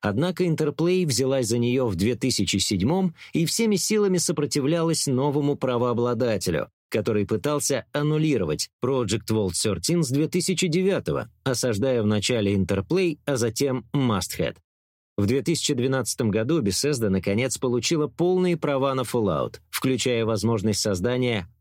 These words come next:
онлайн-игры. За Интерплей осталось право использовать название Fallout, но не ее содержание, вселенную или персонажей, например, Волтбоя. В тот момент Fallout Online официально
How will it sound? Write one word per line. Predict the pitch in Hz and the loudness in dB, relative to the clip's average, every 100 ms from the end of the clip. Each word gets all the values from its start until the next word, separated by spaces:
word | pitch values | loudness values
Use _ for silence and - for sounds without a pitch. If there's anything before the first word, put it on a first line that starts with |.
| - | -4
онлайн-игры. | 156 135 104 92 92 113 101 73 - _ _ _ _ _ - | 0 2 2 2 2 2 0 -2 -6 _ _ _ _ _ -2
За | 101 135 | 0 0
Интерплей | 135 135 120 190 202 170 | 0 -2 0 0 0 -2
осталось | - 160 - 226 208 | -4 -2 0 0 -2
право | - 208 196 | -2 0 0
использовать | 175 - 175 156 156 147 | 0 0 0 0 0 0
название | 131 113 120 110 80 76 | -2 0 0 0 0 -2
Fallout, | - 110 180 196 180 - - | 0 0 0 0 -2 -6 -4
но | 139 190 196 - | 0 0 -2 -4
не | 147 175 196 | -2 2 2
ее | 185 156 113 | 2 2 0
содержание, | 113 135 156 156 175 143 95 76 64 _ | 0 -2 -2 0 0 0 0 0 -4 _
вселенную | - - 107 98 117 123 120 117 - | -4 0 2 2 2 0 0 -2 0
или | 117 92 | 0 0
персонажей, | 92 - 98 107 165 165 160 - | -2 -2 0 2 2 0 -2 -2
например, | 156 160 156 160 180 170 - | -2 0 0 2 0 -2 -2
Волтбоя. | 156 135 117 104 110 82 55 - _ _ _ - | 0 2 2 2 0 0 -4 -10 _ _ _ -10
В | |
тот | - 139 | -4 -2
момент | 131 120 139 151 - - - | 0 0 0 0 -4 -8 -4
Fallout | 156 131 131 131 117 | 0 2 2 0 0
Online | 107 107 123 127 123 - | 0 2 2 -2 -4 -6
официально | 165 - 160 - 87 80 82 82 | -4 -2 -2 -2 0 2 0 -2